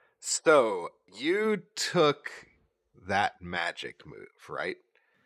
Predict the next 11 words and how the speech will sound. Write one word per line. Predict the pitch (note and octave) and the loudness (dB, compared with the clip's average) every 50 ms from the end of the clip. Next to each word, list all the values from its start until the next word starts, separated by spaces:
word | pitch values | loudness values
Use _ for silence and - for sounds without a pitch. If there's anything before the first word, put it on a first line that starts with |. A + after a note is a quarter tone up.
| _ _ _ _ - | _ _ _ _ -2
It | B2 C#3 D#3 D3+ | 0 2 4 4
is | E3 D#3 C3 B2+ | 4 2 2 2
not | C3 C3+ C3+ C#3 - - - | 2 4 4 2 2 -2 -6
possible | - - B2 B2 B2+ - - D#3 D3+ C#3+ D#3+ E3 D#3+ D3 C#3 - - - _ _ - _ _ | -2 2 2 2 2 2 0 -2 0 2 2 4 4 4 2 0 -2 -6 _ _ -20 _ _
for | - A#2 B2 A#2+ A#2+ | 0 2 2 4 4
a | A#2 A#2 A2+ | 4 2 0
human | G#2+ - - B2+ B2+ A#2+ B2 A#2 | -2 -2 -2 -2 -2 0 0 0
of | A#2 A2+ G#2 G2+ | 0 -2 -2 -2
your | G#2 A2 G#2+ A2 G#2 | -2 0 0 0 0
size | - - G#2+ F#2 F#2+ G2 G2 G#2 G#2+ A2 A2 - - - _ _ _ _ _ _ _ _ _ _ _ _ | -2 -2 -2 0 0 0 0 0 0 -2 -4 -6 -10 -14 _ _ _ _ _ _ _ _ _ _ _ _
to | - - - A#2+ A2 G#2+ G2+ G2+ G#2 G2+ G2+ F#2+ F#2 F#2 F2+ | -4 -2 0 0 0 0 0 -2 -4 -4 -6 -6 -6 -8 -12